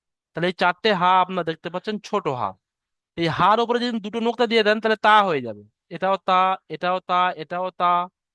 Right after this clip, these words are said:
এটাও তা, যে তাটা আমরা এখানে পড়েছি।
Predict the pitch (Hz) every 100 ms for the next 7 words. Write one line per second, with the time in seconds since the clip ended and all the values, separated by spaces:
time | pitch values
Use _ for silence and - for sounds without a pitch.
0 | - 143 123 117 107 104 _ _ _ -
1 | 143 185 190 185 185 185 185 190 180 147
2 | 110 -